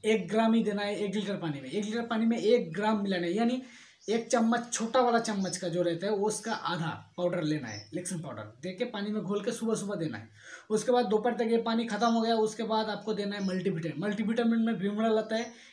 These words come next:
या, और इम्यूनि आता है। इम्यूनि का मतलब होता है immunity बढ़ाने के, बच्चा strong, दूर, अ, जैसे कि बहुत ना, ये है, नाजुक है, बैठे बैठे रहते हैं, ऐसे problem होगा, तो इसको कहते हैं स्ट्रॉन्ग, अ, strongly करना है, स्ट्रॉन्ग करना है, इसलिए कहते हैं इम्यूनि दे सकते हैं हम इसको।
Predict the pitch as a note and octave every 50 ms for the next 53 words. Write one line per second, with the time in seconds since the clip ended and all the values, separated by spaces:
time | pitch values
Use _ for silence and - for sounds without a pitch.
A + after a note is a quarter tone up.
0 | - - F3+ G3+ G#3+ G3+ - - - - F#3+ G3+ A3+ A#3 - - G#3+ G#3+ G#3+ A3+
1 | A3+ A3 G#3 G#3 F#3+ D#3 - - A2 G#2+ - - A3+ A3+ A#3+ B3 A#3+ B3 A#3+ A#3+
2 | A#3 A#3 A#3 A#3+ A#3 A#3+ A#3 A#3 A#3+ G#3+ - B3 A3 A3+ A#3+ A#3 A#3+ - A#3+ G3+
3 | G#3+ G3 F#3+ F3 D3+ - - A#2+ A2+ C#3+ G3 - - A#3 A3 G#3+ - - A3 A3+
4 | A3+ A3+ G3 F3+ D#3+ G3+ G3+ G#3 G3+ F3+ F3 E3+ E3+ - - - - - - F#3
5 | G3+ - G#3+ G#3+ G#3+ G3+ F#3+ G#3 G#3+ G#3+ G#3+ - - - - - G3+ G3+ G3 G3
6 | G#3+ A3 G#3+ G3 G3+ F#3+ G3 F#3+ F#3+ F#3 G#3+ - G#3 G3+ F3 F#3+ F#3 F#3 G#3 F#3+
7 | G3 - - G3 F#3+ F#3 - F#3+ F#3+ F#3+ - - - - - - A3 G3+ B3+ B3
8 | A#3+ A#3+ A#3+ B3+ A#3+ A3+ A3 G#3+ A3 A3 A3 A3+ A3 - - A#3 A#3 A#3 A3+ B3
9 | A#3+ - - - A#3+ A#3+ A#3+ A#3+ A#3 G3+ F#3 D#3+ E3 E3 E3 - A3 A3+ A#3 A#3
10 | A3+ G#3+ G3 G3 F3 E3+ D#3+ D3+ - - A#3 B3 B3+ A#3 A#3 G#3+ F3+ D#3 D3+ F3
11 | F3+ A3 A3 A#3 A3+ A#3+ - - A3+ A3+ A3+ A#3 A#3+ A#3 A#3 A3+ G3 G3+ F#3+ -
12 | D#3+ - - - A#2+ A#2 A2+ A2 G#2 - - A#2